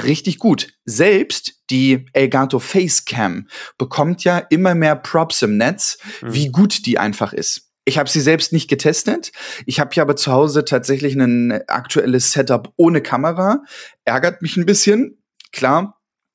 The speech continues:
Speaker 1: kannst die Spiegelreflex dafür nutzen oder, oder, oder. Ähm, aber es geht halt auch alles aus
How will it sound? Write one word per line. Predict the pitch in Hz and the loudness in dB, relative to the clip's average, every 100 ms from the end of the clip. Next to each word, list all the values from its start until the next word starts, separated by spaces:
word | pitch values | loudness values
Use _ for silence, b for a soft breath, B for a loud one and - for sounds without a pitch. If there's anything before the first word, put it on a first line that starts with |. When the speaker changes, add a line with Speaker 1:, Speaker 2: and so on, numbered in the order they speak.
| _ _ _ - - | _ _ _ -20 -14
Speaker 1:
kannst | - 107 | -12 -8
die | 104 | -6
Spiegelreflex | - 135 135 123 - 123 - | -2 2 2 2 -2 -2 -2
dafür | 120 - | -6 -2
nutzen | 123 123 - 113 - | 0 0 -2 -6 0
oder, | 127 117 | 2 2
oder, | 110 104 98 | 2 0 0
oder. | 123 151 185 - B B B B B | 2 2 2 -2 B B B B B
Ähm, | 139 131 131 131 _ _ _ _ | 2 4 2 -2 _ _ _ _
aber | - 139 131 131 _ _ _ _ _ | -4 0 0 -2 _ _ _ _ _
es | 139 - | -6 -2
geht | - 208 | 0 2
halt | 160 160 | 2 0
auch | 151 | 0
alles | - 147 160 | 0 0 0
aus | - 139 - - | 0 0 -2 -10